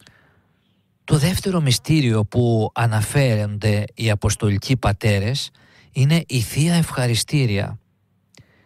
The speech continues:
Το μυστήριο αυτό περιέχει την ενότητα της χριστιανικής κοινότητας, εκεί φανερώνεται η ενότητα. Παράλληλα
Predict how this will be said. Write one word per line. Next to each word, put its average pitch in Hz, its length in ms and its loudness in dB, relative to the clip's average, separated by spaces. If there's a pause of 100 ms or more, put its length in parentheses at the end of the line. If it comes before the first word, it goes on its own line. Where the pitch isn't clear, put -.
(800)
Το 127 140 2
μυστήριο 165 480 2
αυτό 156 320 2
περιέχει 143 500 2
την 120 220 0
ενότητα 110 880 2 (500)
της - 220 -4
χριστιανικής 104 840 -2
κοινότητας, 98 880 -2
εκεί - 280 -4
φανερώνεται 107 1080 0 (340)
η 104 200 -6
ενότητα. 107 720 -2 (1000)
Παράλληλα 156 840 2